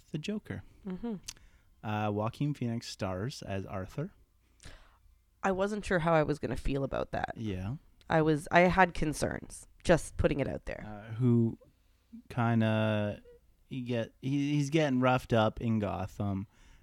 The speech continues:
Speaker 1: Uh, he's having a hard time dealing with a bunch of mental different, like, mental issues. Uh, and you can tell it's taking a toll on him
Speaker 2: Mm-hmm.
Speaker 1: to, uh, you know,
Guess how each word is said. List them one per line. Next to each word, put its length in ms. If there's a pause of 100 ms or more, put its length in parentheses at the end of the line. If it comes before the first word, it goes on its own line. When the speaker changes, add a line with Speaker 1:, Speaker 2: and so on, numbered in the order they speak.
(160)
Speaker 1:
Uh, 160
he's 120
having 240
a 60
hard 280
time 480
dealing 400
with 160
a 40
bunch 240
of 80
mental 460
different, 560 (100)
like, 200
mental 380
issues. 720 (600)
Uh, 300
and 140
you 100
can 140
tell 240
it's 140
taking 300
a 60
toll 320
on 160
him 300 (440)
Speaker 2:
Mm-hmm. 200 (420)
Speaker 1:
to, 400
uh, 440 (1500)
you 140
know, 220